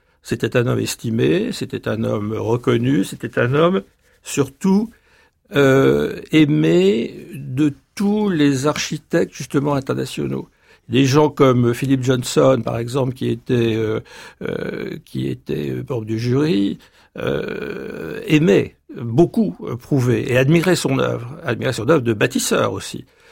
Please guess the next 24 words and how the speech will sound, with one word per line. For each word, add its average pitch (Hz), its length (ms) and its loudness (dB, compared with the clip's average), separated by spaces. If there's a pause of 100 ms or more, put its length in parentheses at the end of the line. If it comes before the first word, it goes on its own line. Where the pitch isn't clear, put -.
(300)
Euh, 113 420 -4
je 117 120 -12
pense - 260 -8
à - 40 -8
la 110 100 -8
Tour 110 180 -8
de 113 100 0
Babel 113 260 -2
en 104 60 -6
l'occurrence. 101 600 -10 (500)
Et, 147 360 4
euh, 127 640 2 (180)
euh, - 420 -18 (300)
je - 160 -12
crois 175 120 -2
que - 60 -8
pour 143 160 -2
réunir 175 380 2
un, 120 120 4
un, 127 540 -2
un 120 60 -2
jury 139 520 -2
intelligent, 139 840 0
euh, 117 280 -4